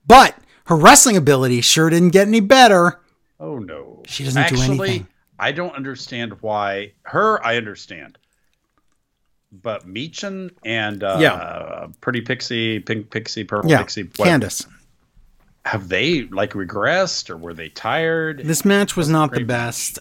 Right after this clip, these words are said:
Speaker 1: Um, and Candace gets mad at Michin for breaking up pins. It's like,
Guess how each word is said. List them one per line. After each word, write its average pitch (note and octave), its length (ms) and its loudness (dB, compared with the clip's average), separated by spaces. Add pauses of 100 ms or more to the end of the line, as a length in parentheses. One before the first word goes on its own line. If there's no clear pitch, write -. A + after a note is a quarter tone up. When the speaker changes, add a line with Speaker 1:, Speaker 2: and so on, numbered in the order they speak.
(100)
Speaker 1:
Um, C3 520 2 (1080)
and F3 180 2
Candace A#3 440 0
gets - 200 -4
mad E3 260 -2
at C#3 100 -6
Michin C#3+ 420 -2
for - 80 -8
breaking C3 400 -2
up B2+ 140 -8
pins. G2 560 -8 (200)
It's B2+ 140 -10
like, A#2 140 -6